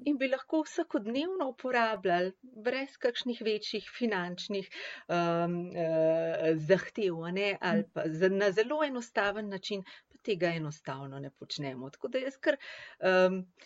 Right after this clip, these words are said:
Speaker 1: tako sem včasih malo, eh, zaprepadena, kako delujemo <laughs> na takšni
Speaker 2: Mhm.
Speaker 1: ravni, em, kjer bi si lahko res precej omogočili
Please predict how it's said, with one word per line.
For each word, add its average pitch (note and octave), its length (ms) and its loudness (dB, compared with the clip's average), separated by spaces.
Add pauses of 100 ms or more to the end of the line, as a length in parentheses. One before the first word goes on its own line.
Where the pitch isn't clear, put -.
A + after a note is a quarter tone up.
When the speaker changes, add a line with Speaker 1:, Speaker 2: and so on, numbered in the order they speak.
(440)
Speaker 1:
tako G3+ 380 0
sem A#3 160 -2
včasih D4 580 2
malo, A#3+ 420 4
eh, G3+ 160 6
zaprepadena, A3 960 0 (360)
kako - 520 0 (180)
delujemo G#3 920 4
<laughs> - 420 -2
na B3+ 80 6
takšni G#3+ 500 0
Speaker 2:
Mhm. G3 120 6
Speaker 1:
ravni, F3+ 440 0 (400)
em, D#3+ 560 -2
kjer G3+ 220 -2
bi F#3+ 80 -4
si - 140 -6
lahko F#3 280 0
res E4 200 2 (340)
precej A#3+ 640 0
omogočili F3+ 920 0